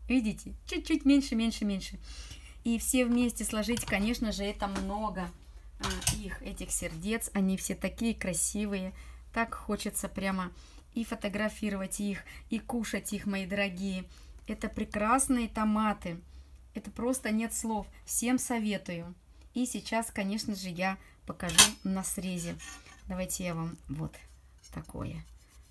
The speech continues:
разрежу. Хотя их каждую разрезать можно, и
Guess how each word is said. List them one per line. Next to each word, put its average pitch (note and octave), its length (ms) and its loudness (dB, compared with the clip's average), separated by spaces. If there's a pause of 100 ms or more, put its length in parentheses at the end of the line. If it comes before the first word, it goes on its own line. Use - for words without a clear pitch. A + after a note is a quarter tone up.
(260)
разрежу. C#3+ 600 -6 (100)
Хотя E3 360 -4
их E3+ 260 -8 (140)
каждую E3 500 -2 (460)
разрезать E3+ 640 0
можно, G3 360 0
и D#3+ 340 0